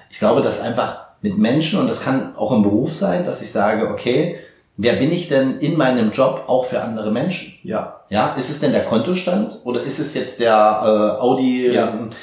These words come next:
Speaker 1: A fünf S R S irgendwas?
Speaker 2: Das ist doch der Punkt. Ich fasse das mal zusammen. Am Ende deines Lebens wird dich niemand fragen, was für ein Auto du gefahren hast und
Speaker 1: Ja.
Speaker 2: wie hoch dein Kontostand
Speaker 1: So ist
Speaker 2: war,
Speaker 1: es.
Speaker 2: sondern am Ende des Lebens zählt,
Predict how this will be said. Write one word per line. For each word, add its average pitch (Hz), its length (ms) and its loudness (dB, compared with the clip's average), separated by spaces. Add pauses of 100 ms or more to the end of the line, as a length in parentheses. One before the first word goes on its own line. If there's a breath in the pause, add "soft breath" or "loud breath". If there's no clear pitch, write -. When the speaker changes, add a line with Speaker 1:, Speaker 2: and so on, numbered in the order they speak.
(220 loud breath)
Speaker 1:
A 120 200 0
fünf 156 500 0
S 131 300 -2
R 127 280 2
S - 360 -4
irgendwas? 151 580 0
Speaker 2:
Das 120 180 0
ist - 140 -8
doch - 80 -6
der 113 120 -4
Punkt. 117 300 -8
Ich - 120 -8
fasse 147 180 -2
das 123 80 -2
mal 117 140 0
zusammen. - 280 2
Am 120 120 -2
Ende 127 200 -2
deines 120 280 -4
Lebens 127 300 -6
wird 135 120 -2
dich - 120 -6
niemand 131 300 -2
fragen, 120 360 0
was 123 160 0
für 117 80 -2
ein 113 40 0
Auto 139 220 2
du 156 140 -2
gefahren 151 320 -2
hast 156 180 -4
und 120 60 0
Speaker 1:
Ja. 113 100 4
Speaker 2:
wie 139 100 2
hoch - 60 -4
dein 120 160 0
Kontostand 170 440 2
Speaker 1:
So 135 100 8
ist 131 120 6
Speaker 2:
war, - 60 2 (220)
Speaker 1:
es. 127 60 -2
Speaker 2:
sondern 131 280 4
am 123 140 -2
Ende 135 200 0
des - 120 -6
Lebens 131 480 -2
zählt, - 420 0